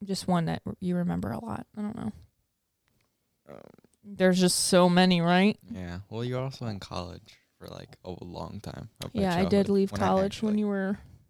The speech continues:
Speaker 2: remembered stuff.
Speaker 1: You would have been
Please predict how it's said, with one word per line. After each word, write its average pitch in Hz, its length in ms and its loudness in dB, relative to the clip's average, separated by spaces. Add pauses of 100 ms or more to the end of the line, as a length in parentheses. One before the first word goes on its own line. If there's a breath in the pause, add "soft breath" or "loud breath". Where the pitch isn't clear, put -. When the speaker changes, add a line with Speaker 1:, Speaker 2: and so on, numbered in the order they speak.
(160)
Speaker 2:
remembered 78 520 -16
stuff. - 420 -14 (1300)
Speaker 1:
You 196 260 -6
would 208 120 -2
have 208 140 -10
been 202 560 -6